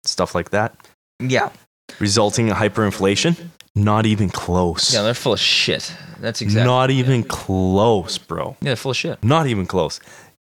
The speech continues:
Speaker 1: Fifty percent per month. Hyperinflation happened in Germany after the Second World War, I believe.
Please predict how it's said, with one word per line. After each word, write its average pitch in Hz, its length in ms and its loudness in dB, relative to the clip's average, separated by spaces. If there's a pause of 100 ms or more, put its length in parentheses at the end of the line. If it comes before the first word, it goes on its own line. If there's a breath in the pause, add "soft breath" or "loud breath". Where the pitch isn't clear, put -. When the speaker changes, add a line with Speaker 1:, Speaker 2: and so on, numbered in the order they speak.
(420)
Speaker 1:
Fifty 170 340 -2
percent 131 380 -2
per 110 200 0
month. 90 540 0 (420 loud breath)
Hyperinflation 123 720 0
happened 92 380 0
in 87 160 2
Germany 95 520 2
after 85 260 -2
the 78 100 -4
Second 165 340 0
World 185 200 -2
War, 185 120 0
I 185 60 0
believe. 196 440 -6